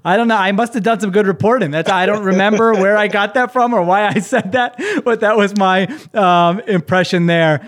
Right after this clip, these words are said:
And then just, yeah, continuing to go down this more, eh, like, I must have written fifty posts on Marcus Mariota. Ron Jaworski, here's one. I was doing an aggregation post, post. Jaws, I've heard it from a couple people.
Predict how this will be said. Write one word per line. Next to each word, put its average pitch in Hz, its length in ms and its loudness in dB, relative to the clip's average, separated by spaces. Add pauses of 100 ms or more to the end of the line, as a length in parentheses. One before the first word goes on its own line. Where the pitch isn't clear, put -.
(160)
And 151 180 -2
then 156 200 0
just, 151 240 -2
yeah, 160 180 2
continuing 165 840 -2
to 156 140 -6
go 147 600 0
down 147 360 -2
this 143 200 -6
more, 151 220 0
eh, 170 260 -4
like, 170 200 -2
I 185 160 -2
must 196 200 0
have 143 220 -2
written 165 340 -2 (220)
fifty 196 420 -2
posts 165 540 -2 (340)
on 147 520 0
Marcus 165 460 -2
Mariota. 156 480 0
Ron 175 280 0
Jaworski, 180 500 -2
here's 165 260 -2
one. 143 180 -2
I 147 60 -2
was 143 120 -6
doing 147 180 -8
an 143 80 -6
aggregation 147 600 -8
post, 123 240 -10 (300)
post. 143 260 -4 (220)
Jaws, 165 440 0 (200)
I've 147 160 -4
heard 196 220 0
it 214 100 -4
from 175 160 -4
a - 20 -4
couple 180 320 -4
people. 160 480 -4